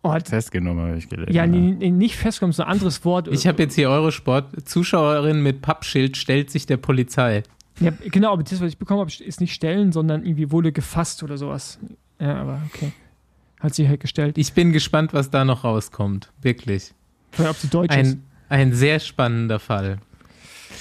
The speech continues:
Speaker 2: Wegen Omi und Opi?
Speaker 1: Und wegen der
Speaker 3: Ey,
Speaker 1: gelben Regenjacke.
Speaker 3: ich hab
Speaker 2: Omi
Speaker 3: schon
Speaker 2: Opi ist international.
Speaker 1: Und
Speaker 3: Nee.
Speaker 1: gelbe Regenjacke. Ja, Omi und Opi ist nicht international.
Speaker 3: <laughs> Ich hab schon so viele Memes da jetzt gesehen und, äh, Aufnäher und Tattoos auch schon. Ich find's eigentlich, ist auf jeden Fall, äh, wird sich das, wird sich das halten, Omi Opi Allee.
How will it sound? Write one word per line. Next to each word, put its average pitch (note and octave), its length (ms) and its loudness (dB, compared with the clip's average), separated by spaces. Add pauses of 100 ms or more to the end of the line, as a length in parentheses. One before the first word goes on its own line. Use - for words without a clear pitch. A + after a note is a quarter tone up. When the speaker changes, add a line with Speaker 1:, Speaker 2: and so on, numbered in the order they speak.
(100)
Speaker 2:
Wegen G2+ 360 0
Omi A2 260 4
und G#2+ 100 4
Opi? C3 360 0 (600)
Speaker 1:
Und F#3 140 4
wegen E3+ 160 2
der E3 100 2
Speaker 3:
Ey, C#3+ 60 6
Speaker 1:
gelben D#3+ 180 4
Regenjacke. D3+ 480 0 (320)
Speaker 3:
ich C3 140 0
hab E3+ 80 6
Speaker 2:
Omi C#3+ 100 6
Speaker 3:
schon D#3 100 6
Speaker 2:
Opi D3+ 240 2
ist D3 220 -2 (100)
international. C3 760 2
Speaker 1:
Und - 100 6
Speaker 3:
Nee. D#3+ 140 6
Speaker 1:
gelbe D#3+ 180 2
Regenjacke. D3+ 420 -2 (360)
Ja, D#3+ 100 0
Omi F#3 280 6
und G3 140 0
Opi F3 100 0
ist D#3+ 200 -4
nicht F3+ 120 0
international. C#3+ 540 -2 (100)
Speaker 3:
<laughs> - 120 -10
Ich C3 160 2
hab C#3 120 2
schon C3+ 180 2
so C#3 100 2
viele C3+ 280 2
Memes C#3 300 2
da B2+ 180 2
jetzt B2 320 -2
gesehen A#2 360 2
und, A#2+ 300 0
äh, A2+ 260 2
Aufnäher B2+ 720 2
und B2 180 0
Tattoos C#3+ 500 0
auch B2 180 2
schon. A#2+ 340 2
Ich - 240 -8
find's C3+ 320 2
eigentlich, C3+ 280 0
ist - 180 -8
auf D3+ 160 -2
jeden C3+ 160 4
Fall, A#2+ 340 2
äh, A#2 220 2
wird B2 140 2
sich - 160 -10
das, - 360 -2
wird B2+ 160 0
sich - 100 -10
das A2 200 0
halten, B2 320 0
Omi G#2+ 260 2
Opi G2+ 340 0
Allee. G2+ 320 4